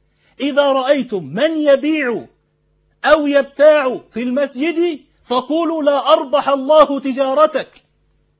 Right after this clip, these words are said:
والعياذ بالله، ده دعوة عليه داخل المسجد. نعم، أي واحد يعمل تجارة في المسجد لا يجوز، حتى لو معتكف، حتى لو معتكف، حتى لو هيتصل بالمطعم يجيب الفطور أو السحور، حتى لو هيتصل بالمطعم يجيب الفطور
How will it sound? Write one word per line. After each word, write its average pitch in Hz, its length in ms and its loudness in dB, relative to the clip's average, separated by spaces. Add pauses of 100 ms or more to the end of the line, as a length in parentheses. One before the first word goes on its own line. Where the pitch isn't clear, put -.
(440)
والعياذ 180 400 -8
بالله، 175 320 -8
ده 160 120 -12
دعوة 190 340 -6
عليه 196 240 -10
داخل 151 300 -20
المسجد. 196 400 -18 (760)
نعم، 226 380 -6 (720)
أي 269 200 0
واحد 262 380 -2 (280)
يعمل 269 300 -4
تجارة 262 300 -2
في - 80 -6
المسجد 254 480 -6
لا 214 120 -2
يجوز، 170 560 -10 (120)
حتى 294 320 -4
لو 277 120 0
معتكف، 277 520 -6 (200)
حتى 254 260 -14
لو 214 120 -14
معتكف، 208 440 -20 (460)
حتى 277 260 -2
لو 277 120 2
هيتصل 247 460 0
بالمطعم 254 560 -4
يجيب 269 200 -6
الفطور 254 460 -6
أو 262 140 0
السحور، 262 520 -8 (300)
حتى - 360 -2
لو 226 120 -4
هيتصل 214 460 -8
بالمطعم 185 540 -14
يجيب 175 260 -14
الفطور 185 400 -16